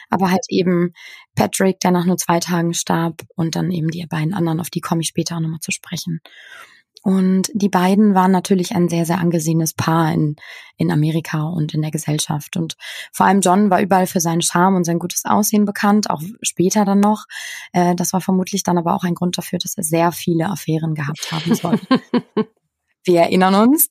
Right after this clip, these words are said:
Speaker 1: an unsere Folge neunundfünfzig. Da ging's ja schon lang und breit und schmutzig um die mögliche Affäre mit Marilyn Monroe. Und ja, das blieb natürlich nicht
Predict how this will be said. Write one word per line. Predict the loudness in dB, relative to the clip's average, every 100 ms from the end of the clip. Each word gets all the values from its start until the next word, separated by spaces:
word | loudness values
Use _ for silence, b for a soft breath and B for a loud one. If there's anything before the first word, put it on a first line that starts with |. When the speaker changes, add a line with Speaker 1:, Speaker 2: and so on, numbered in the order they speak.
| _ 2
Speaker 1:
an | 4 6 4
unsere | 2 0
Folge | 0 0 2
neunundfünfzig. | 4 4 2 2 2 2 0 0 0 2
Da | 0
ging's | 2 0 0
ja | 0
schon | 2 2
lang | 4 4 2
und | 2 0
breit | 0 0 0
und | -2
schmutzig | 0 0 0 0 -2 0 0
um | 2 2
die | 2 0 -2 B B 0
mögliche | 2 2 -2 0
Affäre | 0 0 0 2
mit | 0 0 0
Marilyn | 0 0 0 0
Monroe. | 0 0 0 2 0 -2 _ _ _
Und | -6 -4 -4 -6 -12 _ B B B B B
ja, | -4 -4 -4 -14 -6
das | -4 -4
blieb | -4 -6
natürlich | -6 -4 -4 -4
nicht | -6 -6